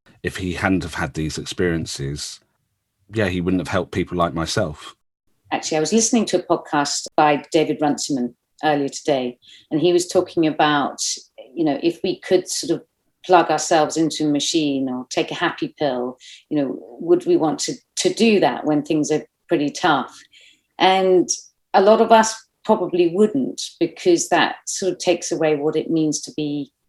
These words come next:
Speaker 2: human and, and your own identity and, and who you are. And I think that's often why we get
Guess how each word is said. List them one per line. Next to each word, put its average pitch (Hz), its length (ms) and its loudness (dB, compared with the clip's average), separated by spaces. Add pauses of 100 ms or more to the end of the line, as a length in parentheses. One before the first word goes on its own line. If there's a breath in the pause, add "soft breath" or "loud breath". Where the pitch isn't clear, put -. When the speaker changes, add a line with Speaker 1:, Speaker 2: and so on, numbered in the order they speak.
(140)
Speaker 2:
human 156 580 0
and, 131 380 -4
and 147 160 0
your 143 180 2
own 147 160 2
identity 143 640 -2
and, 135 160 -6
and 143 180 -4
who 156 80 -6
you 139 280 0
are. 135 320 0 (320 loud breath)
And 170 100 4
I 175 40 6
think 233 140 2
that's 202 200 4
often 180 320 0
why 170 220 6
we 160 260 2
get 170 320 0